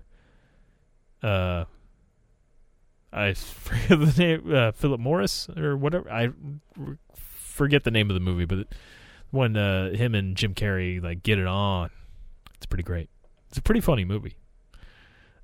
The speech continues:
Um, <laughs> but <laughs> I just have that picture of <laughs> fucking Jim Carrey at the beginning, where he's clearly having sex with somebody, but you don't know that it's, like, he's fucking a dude from behind until they pan down, and he's just, like,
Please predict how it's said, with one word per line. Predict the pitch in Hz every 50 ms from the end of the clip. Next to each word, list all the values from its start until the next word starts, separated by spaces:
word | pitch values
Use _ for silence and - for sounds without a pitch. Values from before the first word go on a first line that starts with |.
| _ _ _
Um, | 110 101 98 95 95 92 85 85 - - - _ - _
<laughs> | _ _ - -
but | - - 107 110 135 170 156 120 - - - - - - - - - _ - _ _ _ _ _ _ _ _ _ - - - -
<laughs> | - - - - - - - - - - - - - 185 -
I | - 117
just | - - 147 135 -
have | 123 110 104
that | 104 98 98 -
picture | - - 127 117 - 117 107
of | 101 104
<laughs> | 117 123
fucking | - - - 165 151 147 147 135
Jim | 135 127 139 143 151
Carrey | - - - 127 131 135 127
at | 113 -
the | 113
beginning, | 110 113 107 - 117 110 107 110 - - _ _ _ - - - - - - - - - - - - - - - - - - - - - -
where | - 139 139 139 131 131
he's | 127 151 135 -
clearly | - - 151 147 147 143 135 131
having | 127 143 147 135 120
sex | - - 147 139 - -
with | 113 -
somebody, | - 143 139 139 131 107 104 104
but | 98 110
you | 104 104
don't | 120 117 113 107
know | 110 110 107 104 101 101 101 - - - -
that | 120 110 110 110 104 101
it's, | 101 101 98 - - -
like, | - 120 113 117 -
he's | 101 98 117 110 -
fucking | - - - - 127 117 120 110
a | 104 98
dude | 101 113 117 117 113
from | - 117 104
behind | 104 98 90 104 104 107 110 107
until | 98 90 110 101
they | 98 92
pan | - - 117 113 110 107
down, | 104 98 104 107 107 101
and | 98 95
he's | 95 98 95
just, | - - - -
like, | 104 -